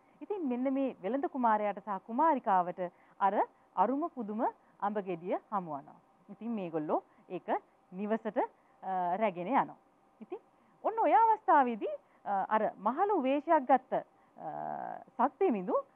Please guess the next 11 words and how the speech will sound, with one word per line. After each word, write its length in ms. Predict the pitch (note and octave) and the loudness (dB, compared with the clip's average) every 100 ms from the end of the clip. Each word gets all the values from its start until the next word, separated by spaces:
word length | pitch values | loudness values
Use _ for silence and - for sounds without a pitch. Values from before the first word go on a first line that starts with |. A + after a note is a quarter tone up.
| _ _ - | _ _ 0
පැමිණ, 360 | C#4+ D4 G#3+ | 2 2 2
අ, 680 | G#3+ B4+ _ _ - A3+ G#3+ | 0 -2 _ _ -4 -2 -2
මේ 180 | A#3+ D#4 | -2 0
මානායුරු 680 | C4+ B3+ D#4 E4+ E4+ E4+ | 4 4 4 4 4 2
වෙළඳ 280 | A#3+ B3 D4+ | 2 2 0
කුමාරයාගෙන් 680 | E4+ C4 A3+ G#3 G3 F3+ A#3+ - _ | 0 4 4 6 4 2 -2 -10 _
මේ 160 | - A4 | -8 0
අඹ 180 | F#4 D4+ | 2 2
ගෙඩිය 280 | D#4 D#4 D#4+ | 0 0 0
පිළිබඳව 480 | D#4+ C#4+ C#4 C#4 A#4+ | 0 0 2 2 0
විමසනවා. 500 | G4 A3+ F#3 F3+ F#3+ | 0 0 -2 -8 -12